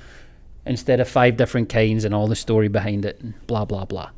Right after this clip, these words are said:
I'm the same with breweries, by the way. I'm not a fan of breweries. I find them very blah.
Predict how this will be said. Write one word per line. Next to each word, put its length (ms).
I'm 80
the 60
same 220
with 100
breweries, 320
by 180
the 80
way. 80
I'm 100
not 140
a 40
fan 200
of 80
breweries. 320
I 40
find 240
them 100
very 160
blah. 560